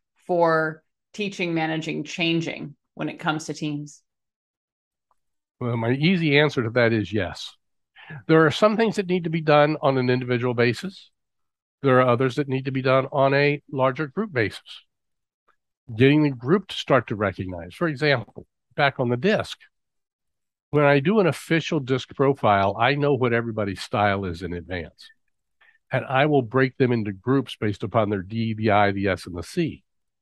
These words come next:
Speaker 2: and put them into corners. They don't know how I put them there. They haven't even seen their report yet. And then I give them questions. What's their, uh, best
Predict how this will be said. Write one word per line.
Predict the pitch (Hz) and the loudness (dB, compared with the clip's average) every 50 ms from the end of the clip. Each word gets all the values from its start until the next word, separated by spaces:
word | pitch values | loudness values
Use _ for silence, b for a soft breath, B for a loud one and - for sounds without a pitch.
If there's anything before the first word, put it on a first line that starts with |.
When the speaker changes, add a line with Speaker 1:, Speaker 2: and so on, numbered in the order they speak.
| _ _ _ _ _ _ _ _ - | _ _ _ _ _ _ _ _ -14
Speaker 2:
and | 127 - | -14 -2
put | - 127 127 | 0 2 2
them | 117 | 2
into | 117 113 110 | 2 0 -2
corners. | 104 _ 147 156 151 131 85 78 - - _ _ _ _ _ _ _ _ _ _ _ _ _ _ | -4 _ 0 0 0 0 -2 -6 -12 -20 _ _ _ _ _ _ _ _ _ _ _ _ _ _
They | 143 143 | 2 4
don't | 165 185 196 196 175 | 6 6 4 4 4
know | 147 151 147 | 4 4 4
how | 117 139 127 117 110 | 4 4 4 4 4
I | 107 101 - _ | 2 0 -2 _
put | - 135 - - | -4 -4 -4 -6
them | 117 90 80 | -8 -10 -10
there. | 73 - - - _ _ _ _ _ _ _ | -12 -16 -18 -20 _ _ _ _ _ _ _
They | 127 117 123 127 | -2 0 2 4
haven't | 131 143 147 143 139 | 4 4 4 2 2
even | 135 131 131 120 | 2 0 0 -2
seen | - - - 143 127 123 | -4 -6 -4 -2 -2 0
their | 123 117 107 | 0 0 -2
report | 104 104 104 - - - 139 139 131 - - | -2 -4 -6 -8 -4 -2 -2 -2 -2 -6 -12
yet. | 85 76 73 - _ _ _ _ _ _ _ _ _ _ _ _ _ _ _ _ _ _ _ _ _ _ _ _ _ _ _ _ _ _ _ | -14 -16 -16 -18 _ _ _ _ _ _ _ _ _ _ _ _ _ _ _ _ _ _ _ _ _ _ _ _ _ _ _ _ _ _ _
And | 131 131 131 | -2 0 2
then | 135 139 143 | 2 4 4
I | 143 | 4
give | 143 131 131 135 123 | 4 4 2 2 2
them | 131 131 127 | 2 -2 -4
questions. | 123 - _ 156 139 120 - - - - 87 85 82 - - _ _ _ _ _ _ _ _ _ | -6 -8 _ -4 -4 -4 -6 -10 -12 -12 -12 -12 -14 -16 -20 _ _ _ _ _ _ _ _ _
What's | - 139 127 - - | -2 -2 -2 0 -2
their, | - 135 123 123 120 120 - | 0 0 2 2 0 -2 -2
uh, | 127 127 123 120 117 113 117 113 117 113 110 117 123 123 120 117 117 110 107 - _ | 0 2 2 4 4 4 4 2 0 -2 -4 -6 -6 -6 -6 -8 -8 -12 -14 -10 _
best | 151 139 123 - - - - | -4 -2 -2 -4 -6 -12 -20